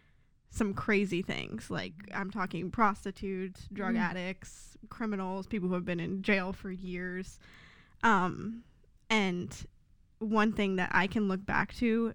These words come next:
Speaker 1: every time that I'm like, "Oh man, like, you know, like, is God, like, really here in this moment?" is, like, seeing how faithful he was in their lives.
Speaker 2: Mm.
Speaker 1: And just, like, I think that's something that is so mind-blowing to me, is the faithfulness of God. Like,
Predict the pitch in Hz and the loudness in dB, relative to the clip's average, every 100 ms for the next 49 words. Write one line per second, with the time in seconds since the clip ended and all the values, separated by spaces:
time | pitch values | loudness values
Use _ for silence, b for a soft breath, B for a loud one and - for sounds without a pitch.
0 | - 202 196 220 180 190 180 185 180 196 | 0 2 2 2 2 2 0 -2 -4 -4
1 | - 208 175 180 160 - 190 220 190 180 | -4 -2 -2 -2 -2 -4 -4 -2 -2 0
2 | 175 180 B B B B - 220 202 185 | -2 0 B B B B -4 -4 2 2
3 | - 87 - - - B B B 240 208 | 2 0 -4 -8 -14 B B B 4 4
4 | 190 - 196 208 247 247 269 269 285 220 | 4 0 2 2 2 0 0 2 2 0
5 | 202 165 - B B B B - - - | 0 -2 -4 B B B B -14 -8 0
6 | 220 214 208 - - 196 208 - 208 196 | 2 4 2 -2 0 2 2 0 -2 -2
7 | - 233 233 233 226 220 175 175 202 247 | 0 0 2 0 2 0 0 0 0 0
8 | 277 311 254 220 220 202 202 - 180 - | 2 0 -2 -4 -6 -4 -6 -4 -2 -4
9 | - B B B - 262 214 202 - 180 | -8 B B B 4 6 6 2 2 -2
10 | 196 160 - 202 196 - - - 208 175 | -2 -4 -4 -4 -6 -10 -14 0 2 2
11 | - 202 208 214 226 214 180 185 185 240 | 0 2 2 2 2 2 0 0 0 0
12 | 254 285 277 277 285 226 190 | 0 0 0 0 2 0 -4